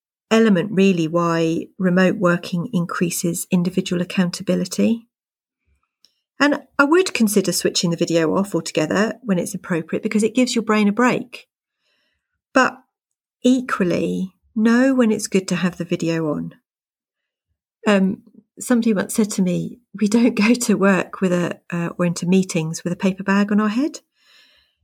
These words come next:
uh, or we don't go into a meeting and then hide underneath the table hoping no one will actually see us." So it, we need to, when we need real connection with others, it does need these greater social cues. Connection needs visibility,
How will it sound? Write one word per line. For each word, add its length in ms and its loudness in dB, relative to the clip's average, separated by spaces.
uh, 300 0
or 140 2
we 100 2
don't 200 2
go 160 2
into 240 2
a 20 0
meeting 320 2
and 60 0
then 80 2
hide 300 0
underneath 340 -2
the 60 -10
table 400 -2
hoping 280 -6
no 80 -2
one 140 -6
will 80 -6
actually 260 -8
see 260 -4
us." 360 -12
So 320 -2
it, 460 -4
we 180 2
need 380 2
to, 100 0
when 160 2
we 120 0
need 220 0
real 340 2
connection 840 -4
with 120 0
others, 480 -2
it 160 0
does 360 0
need 440 0
these 280 -4
greater 360 -4
social 340 -4
cues. 360 -2
Connection 440 0
needs 240 2
visibility, 960 0